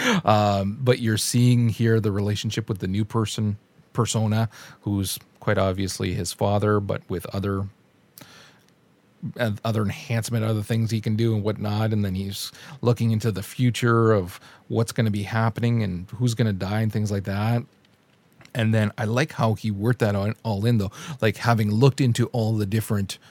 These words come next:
futures, possible futures, and most of them either he dies or she dies. Uh, what the hell is her name? Blindfold. Um, one of them dies kind of thing. So <laughs> what does he do to try to resolve that? Go and see if he can get his powers taken away.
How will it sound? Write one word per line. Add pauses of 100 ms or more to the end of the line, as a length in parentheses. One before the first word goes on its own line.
(340)
futures,
possible
futures,
and
most
of
them
either
he
dies
or (240)
she
dies.
Uh,
what
the
hell
is
her
name?
Blindfold. (340)
Um,
one
of
them
dies
kind
of
thing.
So (320)
<laughs> (640)
what
does
he
do
to
try
to
resolve
that? (500)
Go
and
see
if
he
can
get
his
powers
taken
away.